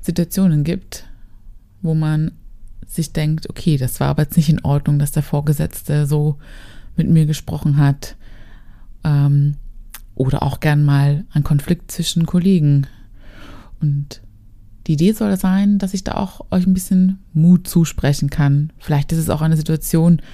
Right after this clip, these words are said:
wo ihr euch sehr gefangen fühlt und ich da so ein paar Tipps geben kann, wie man da wieder rauskommt.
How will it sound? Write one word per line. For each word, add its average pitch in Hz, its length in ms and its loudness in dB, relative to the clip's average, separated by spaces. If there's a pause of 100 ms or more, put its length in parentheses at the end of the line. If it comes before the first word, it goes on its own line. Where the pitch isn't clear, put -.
(360)
wo 160 160 0
ihr 156 80 0
euch 156 380 -2
sehr 160 400 0
gefangen 170 500 4
fühlt 175 540 4
und 160 180 2
ich 160 140 -2
da 165 140 0
so 175 100 0
ein 175 80 2
paar 170 160 0
Tipps - 600 -8
geben 143 340 0
kann, 147 400 4 (840)
wie 151 140 4
man 147 120 4
da 151 160 0
wieder 156 140 2
rauskommt. 147 720 0